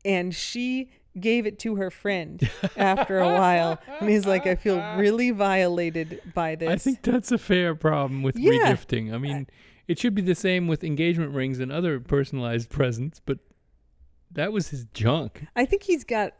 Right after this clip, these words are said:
Speaker 1: absolutely a right to be, like, pissed off that, like, that was literally a cast of my penis that she's, like, putting up in her bits. Uh, I feel like I should have some say of this.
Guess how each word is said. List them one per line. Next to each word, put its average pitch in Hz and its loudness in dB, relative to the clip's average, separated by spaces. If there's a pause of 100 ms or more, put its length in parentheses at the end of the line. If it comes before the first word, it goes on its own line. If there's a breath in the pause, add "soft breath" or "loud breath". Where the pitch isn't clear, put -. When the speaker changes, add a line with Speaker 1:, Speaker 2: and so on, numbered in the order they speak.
(160)
Speaker 1:
absolutely 202 0
a 175 0
right 165 -2
to - -8
be, 165 -4
like, 156 -6
pissed - -6
off 156 -6
that, 151 -6
like, 160 -4
that 170 0
was 185 0
literally 220 0
a 220 -2
cast 202 -4
of 196 -2
my 196 -2
penis 180 -4
that 165 -6
she's, 180 -8
like, 170 -6
putting 175 -4
up 190 -2
in 214 -2
her 214 -2
bits. 180 -4 (480 soft breath)
Uh, 160 -2 (240)
I 180 0
feel 196 0
like 185 2
I 175 0
should 175 -8
have 165 -6
some 165 -8
say 156 -8
of 156 -10
this. 147 -8